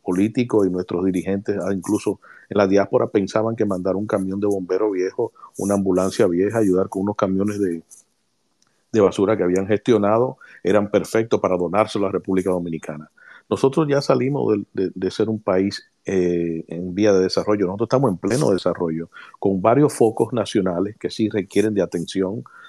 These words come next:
porque puede que se queden, que se, que, que se pierdan en el camino, ¿verdad? Eh, y cre-, y creo que todos sabemos cuáles son. Es el, es el sur profundo, es una parte de, de la parte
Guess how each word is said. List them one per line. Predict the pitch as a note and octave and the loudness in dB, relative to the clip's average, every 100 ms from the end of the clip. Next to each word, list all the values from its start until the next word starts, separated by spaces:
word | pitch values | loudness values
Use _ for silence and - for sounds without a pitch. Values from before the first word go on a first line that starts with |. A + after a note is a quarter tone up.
| _ | _
porque | G#2 G#2 | 0 2
puede | F2 F#2 A2 | 2 2 0
que | G2+ | 0
se | F#2+ | 0
queden, | - F#2 F#2 F2 - | 2 2 2 -4 -6
que | G2 | -4
se, | - F2 | -4 -8
que, | - D#2 - | -8 -10 -6
que | F#2+ | -2
se | G2+ | -2
pierdan | - G#2+ G2 F#2+ F2+ | 2 4 4 2 -2
en | F2 | -4
el | E2 | -4
camino, | E2+ D#2+ D#2+ D2+ F2 | -4 -4 -4 -6 -6
¿verdad? | A#2 C#3 - - - _ | -6 -8 -12 -20 -20 _
Eh, | - F2 F2 | -12 -6 -2
y | G2 G2 | -2 0
cre-, | G#2+ | -2
y | F#2+ | 0
creo | A2+ A#2+ | 2 2
que | G#2+ | 2
todos | G#2 G#2+ | 4 2
sabemos | G2+ F2+ F2+ | 4 0 0
cuáles | - F2 E2 | -2 -4 -2
son. | D#2+ D#2 | -6 -6
Es | D#2+ | -4
el, | F#2 E2+ | -4 -4
es | - G2 | -4 -2
el | F2+ | -2
sur | F#2 F2 | 0 0
profundo, | - E2+ - D3 D3+ C3+ C3+ - - - | 0 -4 2 2 4 2 0 -2 -20 -12
es | - | -4
una | G2 F#2 | 0 0
parte | - F#2 F#2 - F2 | 2 2 2 0 0
de, | F2 E2+ E2 E2+ | 0 -2 -4 -6
de | E2+ E2+ | -6 -8
la | E2+ | -8
parte | - E2+ - | -8 -8 -4